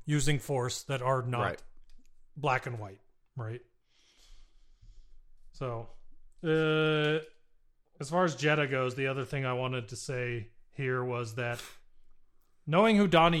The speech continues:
Speaker 1: Yen is, I needed a lot more <laughs> Donnie Yen fight scenes, because that fight scene where he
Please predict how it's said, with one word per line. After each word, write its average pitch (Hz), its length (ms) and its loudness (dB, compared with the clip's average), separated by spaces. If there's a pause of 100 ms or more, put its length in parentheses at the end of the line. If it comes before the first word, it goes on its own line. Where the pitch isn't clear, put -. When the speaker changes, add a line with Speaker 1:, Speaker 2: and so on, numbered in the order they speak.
Speaker 1:
Yen 143 160 0
is, 156 360 -4 (840)
I 143 120 0
needed 139 400 0 (480)
a 151 80 -6
lot 135 320 -6
more 117 360 -12 (360)
<laughs> - 360 -10
Donnie 131 280 0
Yen 120 260 -4
fight 117 280 -8
scenes, 107 440 -14
because 135 220 -10
that 165 220 -4
fight 190 200 4
scene 196 320 2 (680)
where 151 260 8
he 156 600 6